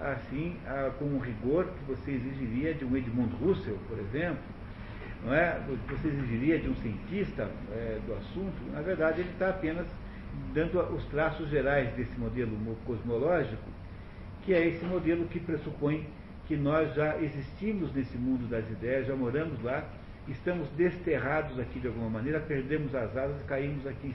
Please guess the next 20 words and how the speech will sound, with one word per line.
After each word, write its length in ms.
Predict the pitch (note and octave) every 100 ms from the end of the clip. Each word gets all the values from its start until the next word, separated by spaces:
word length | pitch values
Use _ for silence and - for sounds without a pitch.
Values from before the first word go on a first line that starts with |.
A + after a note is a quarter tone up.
| -
cima, 120 | - - - - - -
aqui 240 | - G#2+ C3+
nesse 240 | C#3 -
mundo. 240 | A2+ G2+ -
E 60 | B2+
por 160 | D3+ C#3+
causa 260 | D#3+ D#3+
disso 320 | D3 D#3+ D3+
é 40 | E3
que 120 | D#3+
nós 180 | D#3+ D3
temos 320 | - C#3+ C#3+ - - - - - -
dificuldade, 680 | B2 D#3 C#3+ B2 C3+ C3+ C#3+ C#3+ - - -
é, 520 | B2+ C3 C3 B2+ B2 A#2+
de 80 | B2
saber 240 | D3 C3+ C3+
como 160 | C#3
as 100 | C#3
coisas 300 | - C#3+ C#3 B2
são. 140 | C3